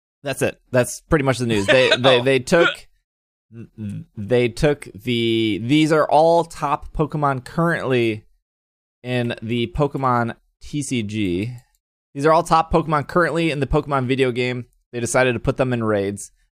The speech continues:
Speaker 1: Really actually cool for them to do. They're, they've really, you know, some would argue at E three when they sat on stage and they said, "We cut some Pokemon to make competitive better." <laughs>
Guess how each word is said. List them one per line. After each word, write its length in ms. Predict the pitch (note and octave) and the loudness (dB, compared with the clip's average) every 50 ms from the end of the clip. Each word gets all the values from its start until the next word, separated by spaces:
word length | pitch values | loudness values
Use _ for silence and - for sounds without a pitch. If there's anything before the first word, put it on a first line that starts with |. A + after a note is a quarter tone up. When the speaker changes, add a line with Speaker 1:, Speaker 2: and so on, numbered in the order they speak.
| _ _ _ _ _ - | _ _ _ _ _ -2
Speaker 1:
Really 400 | A2 D3+ F3 G3 F#3 E3+ E3 D3 | 2 2 4 6 6 6 6 4
actually 320 | C3+ B2+ - - C3+ A#2 | 4 2 0 0 -2 -2
cool 480 | - - A#2 A2 G2+ G#2 G#2 G#2 A2 - _ | 0 0 2 2 4 4 2 0 -2 -8 _
for 120 | - A#2+ | -2 0
them 180 | G#2+ G#2+ G#2+ G#2 | 0 0 0 -2
to 100 | - G#2+ | -4 -4
do. 320 | G2 G2+ F#2+ F#2+ G2+ G2+ - _ _ _ _ _ _ _ _ _ _ _ _ _ | -2 0 0 0 0 -2 -4 _ _ _ _ _ _ _ _ _ _ _ _ _
They're, 540 | - F#2 A2 A#2+ C#3 C#3 C#3 C#3 B2 - C3+ | -16 -6 0 2 4 4 4 4 4 2 2
they've 320 | C3+ D3 D3 D3+ D3 C3 B2 B2 | 4 4 4 4 2 0 -2 -2
really, 540 | C#3 D#3 E3 D#3+ D#3 D3+ D3+ D3 B2+ - - _ _ _ _ _ _ _ _ _ _ _ _ _ _ C#3 | 0 2 4 4 4 4 2 2 0 -6 -10 _ _ _ _ _ _ _ _ _ _ _ _ _ _ -4
you 100 | D3+ E3+ | -2 2
know, 340 | G#3+ B3 D4 D4+ G4 G4+ - _ _ _ _ _ _ _ _ - | 2 4 2 2 0 -4 -12 _ _ _ _ _ _ _ _ -8
some 300 | - - B3 D4 D4 C#4 | 0 4 4 4 4 6
would 100 | B3 G#3 | 6 6
argue 640 | G#3+ A#3+ B3 A3+ G3+ E3 D3 C3 A#2 A2+ C3 C#3+ _ _ _ _ _ - | 6 4 4 2 2 4 4 4 4 2 0 -2 _ _ _ _ _ -6
at 160 | C3 C3 F#2 | -4 -2 0
E 100 | B2 D#3+ | 0 0
three 320 | E3 - F3 F3+ F#3+ G3 F3 | 0 2 2 4 4 6 4
when 160 | B2 A#2 A2+ | 4 4 4
they 120 | A2+ A2+ | 2 2
sat 220 | - - D3 D3 D3 | 2 2 4 4 4
on 140 | C#3 C3+ | 2 0
stage 420 | C3 - - D3+ D#3 D3+ A#2+ G#2+ A#2 | -2 -2 0 2 2 2 2 0 -2
and 80 | G#2 G#2+ | -2 0
they 100 | G#2+ G#2 | -2 0
said, 360 | - A#2 A2 A2 G#2 G#2 - | 0 2 2 2 0 -2 -2
"We 140 | A2+ B2 B2+ | -2 -2 0
cut 240 | - F3+ F#3 E3+ - | 2 0 0 0 -2
some 120 | D#3+ C#3 | -2 2
Pokemon 480 | - E3+ F3+ - D3 A2 G#2+ G#2 G#2 G#2+ | 2 2 2 2 2 2 2 2 0 0
to 80 | - A#2+ | 0 0
make 180 | B2 C3+ C3+ - | 2 2 2 0
competitive 560 | - B2+ - C#3+ D3+ D3 C#3 B2 A#2+ - - | -2 0 2 2 2 2 0 -2 -4 0 2
better." 360 | C#3 D3+ D3+ A2+ C#3+ A3 A#3 | 2 2 4 4 4 2 2
<laughs> 60 | - | 0